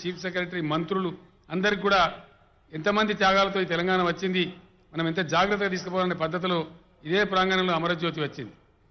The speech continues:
ఇదే ప్రాంగణంలో రాజ్యాంగ నిర్మాత డాక్టర్ బాబాసాహెబ్ అంబేద్కర్ ఆయన ప్రవచించిన సమతా సిద్ధాంతాన్ని ప్రపంచానికి తెలియజెప్పాలని, ప్రపంచంలోనే సమున్నతమైనటువంటి వన్ ట్వంటీ ఫైవ్ ఫీట్లో ఉండే బాబాసాహెబ్ విగ్రహాన్ని కూడా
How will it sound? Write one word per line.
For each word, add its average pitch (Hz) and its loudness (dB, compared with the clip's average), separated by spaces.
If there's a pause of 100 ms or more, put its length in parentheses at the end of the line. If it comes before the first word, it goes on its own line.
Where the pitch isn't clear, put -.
(240)
ఇదే 208 4
ప్రాంగణంలో 202 2 (420)
రాజ్యాంగ 196 2
నిర్మాత 196 2
డాక్టర్ 180 0
బాబాసాహెబ్ 185 4
అంబేద్కర్ 170 0 (500)
ఆయన 185 2
ప్రవచించిన 190 0
సమతా 196 2
సిద్ధాంతాన్ని 180 2 (440)
ప్రపంచానికి 185 2
తెలియజెప్పాలని, 185 2 (540)
ప్రపంచంలోనే 214 2 (320)
సమున్నతమైనటువంటి 190 0 (400)
వన్ 185 0
ట్వంటీ 202 2
ఫైవ్ 180 2
ఫీట్లో 190 -2
ఉండే 180 0 (300)
బాబాసాహెబ్ 180 2
విగ్రహాన్ని 180 2
కూడా 196 4